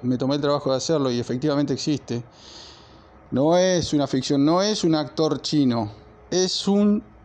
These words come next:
capitalista imperialista chino que se dedica a la fabricación de vidrios para la industria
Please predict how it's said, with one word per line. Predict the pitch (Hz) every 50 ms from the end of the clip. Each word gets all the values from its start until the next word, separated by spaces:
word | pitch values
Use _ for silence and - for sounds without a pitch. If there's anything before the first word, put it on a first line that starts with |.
| - - - - - - -
capitalista | - 160 156 156 - 156 156 156 156 160 180 202 208 208 - - 208 208 -
imperialista | - 160 156 147 - 151 147 151 156 160 185 196 190 - - 180 170 -
chino | - - 202 196 196 196 196 208 247 - - - - - - - - - - - _ _ - - - - - - - - -
que | - 156 147
se | - 165
dedica | 160 156 156 160 170 196 208 185 175 - 190 196 233 - - - - - - -
a | 143 151
la | 151 139
fabricación | 139 151 147 151 147 156 156 147 - - 202 202 208 214 - - - - - -
de | 147 156 160
vidrios | 165 190 196 196 190 190 175
para | - 156 147
la | 147 147
industria | 156 170 180 175 180 170